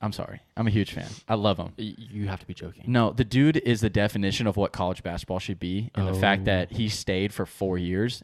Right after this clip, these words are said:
Speaker 1: and loves his school and plays with pride.
Speaker 2: Did he
Speaker 1: Uh,
Speaker 2: stay because he'll make more money than going to the M-, N B A?
Speaker 1: Uh,
Speaker 2: Is, was
Speaker 1: whatever
Speaker 2: that the
Speaker 1: his
Speaker 2: reason?
Speaker 1: decision is, but he
Speaker 2: Or is it
Speaker 1: definitely
Speaker 2: because
Speaker 1: didn't do
Speaker 2: he's
Speaker 1: a
Speaker 2: not
Speaker 1: zi-
Speaker 2: good enough to make it in the N B A and he knows that?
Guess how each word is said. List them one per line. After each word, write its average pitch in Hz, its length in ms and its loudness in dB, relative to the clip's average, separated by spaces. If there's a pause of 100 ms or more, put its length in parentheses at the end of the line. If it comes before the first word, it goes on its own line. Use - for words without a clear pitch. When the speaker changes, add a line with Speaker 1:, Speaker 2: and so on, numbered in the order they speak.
(100)
Speaker 1:
and 92 180 -4
loves 95 240 -2
his 95 140 -2
school 101 380 2
and 90 120 -6
plays 98 320 -2
with 92 140 -10
pride. 92 400 -4 (480)
Speaker 2:
Did 107 100 2
he 107 80 4
Speaker 1:
Uh, 104 120 4
Speaker 2:
stay 107 280 4
because 107 380 0
he'll 107 100 0
make 101 160 -2
more 92 120 -6
money 95 320 -6 (280)
than 101 140 -4
going 95 160 -2
to 92 40 -6
the 92 60 -6
M-, 92 120 -8 (100)
N 95 100 -6
B 92 160 -6
A? 104 120 -8 (240)
Speaker 1:
Uh, 78 180 -4 (340)
Speaker 2:
Is, 104 140 -6
was 92 40 -8
Speaker 1:
whatever 120 280 6
Speaker 2:
that 113 60 8
the - 20 2
Speaker 1:
his 101 100 0
Speaker 2:
reason? 101 40 2 (280)
Speaker 1:
decision - 20 -2
is, 90 200 -4 (300)
but 107 120 6
he 117 80 4
Speaker 2:
Or 120 60 6
is 123 60 6
it - 20 6
Speaker 1:
definitely 147 300 4
Speaker 2:
because 110 100 2
Speaker 1:
didn't 120 160 6
do 120 100 8
Speaker 2:
he's 107 100 8
Speaker 1:
a 113 40 4
Speaker 2:
not 110 80 2
Speaker 1:
zi- 104 60 2 (140)
Speaker 2:
good 120 100 2
enough 107 280 -6
to - 100 -12
make 110 240 -2
it 107 80 -10
in 92 140 -8
the 92 160 -2
N 92 80 -4
B 92 240 -6
A 90 80 -8
and 92 80 -8
he 92 80 -10
knows 90 240 -8
that? - 240 -16